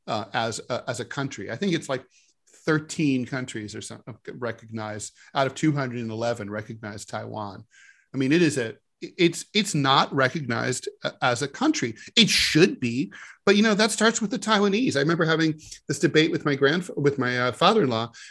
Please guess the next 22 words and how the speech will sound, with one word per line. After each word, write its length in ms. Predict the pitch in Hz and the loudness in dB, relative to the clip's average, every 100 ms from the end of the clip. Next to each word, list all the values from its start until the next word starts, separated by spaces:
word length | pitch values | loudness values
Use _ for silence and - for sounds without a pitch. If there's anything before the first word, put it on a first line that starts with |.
| - | -6
and 140 | - 156 | 0 2
he 120 | 185 | 4
would, 200 | 190 190 - | 2 2 2
you 100 | 170 | 4
know, 80 | 156 | 4
he 100 | 165 | 2
would 80 | 156 | 2
say, 200 | 160 143 | 4 4
like, 200 | 131 - | 2 -2
"Well, 200 | 139 160 | 0 4
why 140 | 147 156 | 4 4
doesn't 260 | 175 170 | 2 0
the 80 | 147 | 2
world 340 | 135 147 131 110 | 4 4 4 2
give 160 | 147 | 2
us 120 | 139 143 | 2 2
independence?" 580 | 139 131 175 190 135 147 | -2 -2 -2 0 0 -2
And 40 | |
I 40 | |
said, 200 | 143 156 135 | -2 0 2
"Look 200 | 165 190 | 4 4
at 120 | - | 2